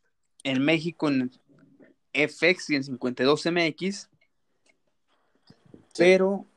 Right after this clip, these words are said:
Speaker 1: eh, tuve una temporada en la que viví en Estados Unidos en el dos mil seis, y tenía muy, dos muy buenos amigos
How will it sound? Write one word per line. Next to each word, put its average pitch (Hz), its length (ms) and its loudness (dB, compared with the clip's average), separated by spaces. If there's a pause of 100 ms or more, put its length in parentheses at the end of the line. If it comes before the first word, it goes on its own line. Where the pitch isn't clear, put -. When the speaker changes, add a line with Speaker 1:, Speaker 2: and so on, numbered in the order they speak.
(220)
Speaker 1:
eh, 123 540 -2 (320)
tuve 156 140 0
una 165 160 0
temporada 135 600 2
en - 240 -4
la 127 60 0
que 127 100 -2
viví 135 100 4
en 139 60 0
Estados 135 280 -2
Unidos 143 240 -2
en 131 60 0
el 123 80 2
dos 123 120 -6
mil 147 140 0
seis, 160 400 -2 (1500)
y 135 160 2
tenía 160 680 2
muy, 160 280 2 (480)
dos 170 240 4
muy 190 120 6
buenos 185 280 2
amigos 180 540 -2